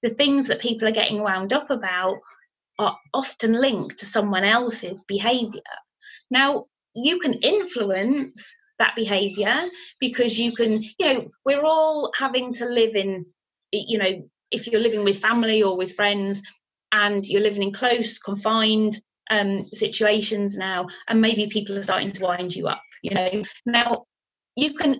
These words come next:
influence your mum, dad, brother's behaviour by telling them, "You know what, you doing that really winds me up."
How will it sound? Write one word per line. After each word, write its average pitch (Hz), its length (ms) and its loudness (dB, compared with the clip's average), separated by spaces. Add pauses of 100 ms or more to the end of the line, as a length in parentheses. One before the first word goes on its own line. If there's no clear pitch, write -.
(140)
influence 196 760 0 (640)
your 190 640 2 (520)
mum, 185 480 -2
dad, 175 420 0
brother's 180 480 2 (100)
behaviour 185 560 -2
by 196 140 2
telling 226 380 0
them, 196 240 -2 (320)
"You 285 60 2
know 302 240 2
what, 208 160 2
you 240 180 2
doing 220 300 2
that 185 260 0
really 190 360 2
winds 190 360 -6
me 185 80 -2
up." 180 200 -2